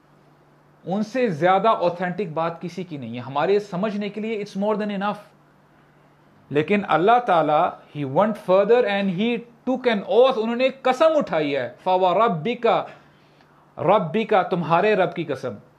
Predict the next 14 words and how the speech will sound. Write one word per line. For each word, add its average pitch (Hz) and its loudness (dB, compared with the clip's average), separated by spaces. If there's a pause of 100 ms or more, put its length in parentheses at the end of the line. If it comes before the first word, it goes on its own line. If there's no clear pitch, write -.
कुरान 165 -4
मजीद 202 -6
किन, 196 -10 (340)
किन 196 -6
पर 208 -6
नाजिल 185 -4
हुआ 180 -4
है? - -14 (960)
नबी 147 -6
करीम 175 -6
सल्लल्लाहु - -10
अलैहि 151 -2
वसल्लम 131 -6
पे। 113 -10